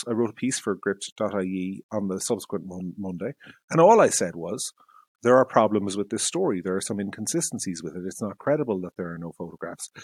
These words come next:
It's hard to figure out what she witnessed, if anything." And then everybody went insane. Um, I was attacking the integrity of a respected journalist. Um, I was downplaying racism. You know, it was as if there was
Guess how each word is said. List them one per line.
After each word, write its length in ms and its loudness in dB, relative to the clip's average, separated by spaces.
It's 160 -4
hard 240 4
to 60 -4
figure 260 0
out 240 2
what 200 4
she 200 -2
witnessed, 540 -2
if 140 -4
anything." 480 0
And 300 -2
then 340 -2
everybody 420 -4
went 240 -8
insane. 360 -8
Um, 520 -6
I 140 -2
was 200 -2
attacking 600 0
the 100 -2
integrity 480 -4
of 80 -6
a 60 -4
respected 500 -8
journalist. 560 0
Um, 480 0
I 120 0
was 220 -2
downplaying 760 0
racism. 640 2
You 80 -2
know, 180 2
it 140 2
was 220 6
as 160 4
if 280 2
there 140 6
was 200 4